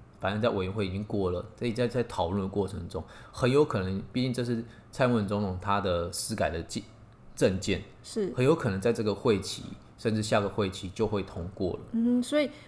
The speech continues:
Speaker 2: 如果一旦通过的话，就是台湾就会变成是参审制，或者是参审陪审并行。
Speaker 1: 对，现在主要就是这两种在做讨论。
Speaker 2: 嗯哼。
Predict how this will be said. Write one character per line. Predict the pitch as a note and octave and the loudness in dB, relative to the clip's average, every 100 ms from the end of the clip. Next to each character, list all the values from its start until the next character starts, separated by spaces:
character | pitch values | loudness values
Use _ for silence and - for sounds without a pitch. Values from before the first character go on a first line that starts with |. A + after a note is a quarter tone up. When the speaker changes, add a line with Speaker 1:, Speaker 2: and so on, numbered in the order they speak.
| - | -6
Speaker 2:
如 | B3 | -4
果 | C#4 C#4+ B3 | 0 4 4
一 | A3+ | 4
旦 | C4 C4 | 2 2
通 | B3+ A#3+ | 2 4
过 | A#3+ G#3 | 6 6
的 | |
话， | G#3 G#3 F#3 | 6 4 2
就 | G#3+ | 0
是 | G#3 | -6
台 | G3 G3+ | -2 2
湾 | G3+ G#3+ | 2 2
就 | G#3+ | 2
会 | G#3+ | 2
变 | G#3 G#3 F#3 | 2 2 0
成 | F#3+ F3 F3+ | -2 -4 -4
是 | - F#3+ F3 - - - - - - - - - | -4 -2 -2 -4 -14 -20 -20 -20 -20 -20 -20 -16
参 | - A#3+ A#3+ | -2 4 4
审 | A#3+ C#3+ | 4 0
制， | - F#3+ - - | -2 -4 -4 2
或 | A3+ | 4
者 | F#3 | 4
是 | F#3 G3+ F#3+ - - | 0 -2 -2 -4 -8
参 | - G#3 | 0 2
审 | G#3+ F#3+ | 2 -2
陪 | C#3+ G3 F3+ | -2 -2 -2
审 | - - | -2 -2
并 | G3 - | -4 -4
行。 | - - - - - - | -6 -8 -10 -12 -14 0
Speaker 1:
对， | B2 | 2
现 | G#2+ D#3+ | 4 4
在 | D#3 - | 4 0
主 | C#3 G#2+ | 2 6
要 | A#2 | 6
就 | A#2 | 4
是 | A2+ | -4
这 | G#2 A2 | 0 0
两 | F2 F#2+ | 0 -2
种 | E2+ E2+ | -6 -4
在 | F#2 | -4
做 | E2+ E2+ | -2 -4
讨 | - - - | -6 -12 -10
论。 | F2+ - - | -10 -12 -6
Speaker 2:
嗯 | A3+ A#3 | -2 0
哼。 | A3+ A3 | 0 -2